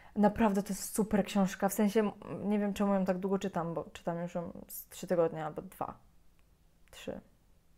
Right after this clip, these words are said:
Długo. Powinnam czytać ją krócej, bo jest krótka, a, ale, a, ale naprawdę jest super książką, bardzo wciągająca. To jest książka o...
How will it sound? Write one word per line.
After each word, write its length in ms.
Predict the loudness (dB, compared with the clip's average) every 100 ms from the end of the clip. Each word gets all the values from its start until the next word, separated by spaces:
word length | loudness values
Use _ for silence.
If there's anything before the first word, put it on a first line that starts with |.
| _
Długo. 260 | -4 -4 -6 -10 -20 -18 -20 -20 -20 _ _
Powinnam 340 | -2 0 0
czytać 220 | 0 -4 -4
ją 100 | -8
krócej, 340 | -8 -6 -4
bo 100 | 0
jest 120 | -2
krótka, 440 | -2 -6 -2 -2 2
a, 580 | 4 6 6 4 4 2
ale, 340 | 4 4 4 2
a, 180 | 0
ale 180 | 6 6
naprawdę 460 | 8 6 8 8 8
jest 260 | 2 -2
super 260 | -4 0 0
książką, 460 | 2 2 2 2 6
bardzo 280 | 6 6
wciągająca. 520 | 2 0 2 4 4 -2 -6 -14 -12
To 60 | -8
jest 80 | -2
książka 420 | 2 2 4 8
o... 220 | 8 6